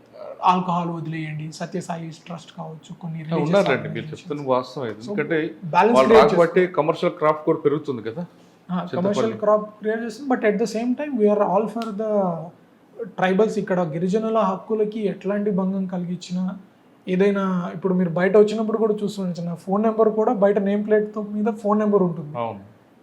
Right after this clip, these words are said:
Speaker 1: ఎ-, ఎనీ టైమ్ వాళ్ళు కాల్ చేస్తారు, మనం రెస్పాండ్ అవుతాము. వాళ్ళు మనకి ఫోన్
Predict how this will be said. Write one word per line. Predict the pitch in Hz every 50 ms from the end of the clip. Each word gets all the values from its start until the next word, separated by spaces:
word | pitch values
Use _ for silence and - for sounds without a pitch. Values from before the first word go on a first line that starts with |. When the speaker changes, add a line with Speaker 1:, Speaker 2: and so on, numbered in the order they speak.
| - -
Speaker 1:
ఎ-, | 214 - - - - 180 165
ఎనీ | 165 190 226 240
టైమ్ | - - 240 247 247 233
వాళ్ళు | 220 220 220 214
కాల్ | 208 - 196 202 208 208 202 202
చేస్తారు, | 196 196 - 208 202 202 240
మనం | 262 247 226 220 214 190 185 196 196 185
రెస్పాండ్ | 180 180 - - 196 196 190 190
అవుతాము. | 185 180 185 185 185 202 247 285 - _ _ _ _ _ _ - - 160 139
వాళ్ళు | 165 151 156 175 214 226 226 226
మనకి | 214 214 214 214 214 208 208 220 220 220 220 214 208 - - -
ఫోన్ | - 190 196 220 226 208